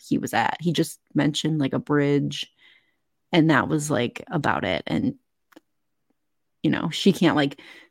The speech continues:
relay the info on where he's at to anybody.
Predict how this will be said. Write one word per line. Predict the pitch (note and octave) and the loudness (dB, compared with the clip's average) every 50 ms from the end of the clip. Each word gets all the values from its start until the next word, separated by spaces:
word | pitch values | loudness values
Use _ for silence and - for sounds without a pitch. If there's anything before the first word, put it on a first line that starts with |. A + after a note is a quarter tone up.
| _ _ _ _ _ _ _ _ _ _ _ - | _ _ _ _ _ _ _ _ _ _ _ 2
relay | F#3+ G3 G3+ F3+ F3+ F3+ F3+ F3 | 8 8 8 10 10 10 8 8
the | E3+ F3 - | 8 6 6
info | - F3 F3 E3 - E3 D#3 D#3 | 6 6 6 6 6 6 6 6
on | D#3+ D#3+ E3 | 6 6 4
where | E3 D3+ D#3 | 4 2 0
he's | C#3+ D#3+ D#3+ D3+ - | 0 -2 -4 -2 -2
at | - - - - - | -2 -4 -4 -6 -10
to | - - | -8 -6
anybody. | - - - - - - - - - F#3 F3+ - | -4 -4 -4 -4 -4 -6 -6 -6 -6 -8 -8 -10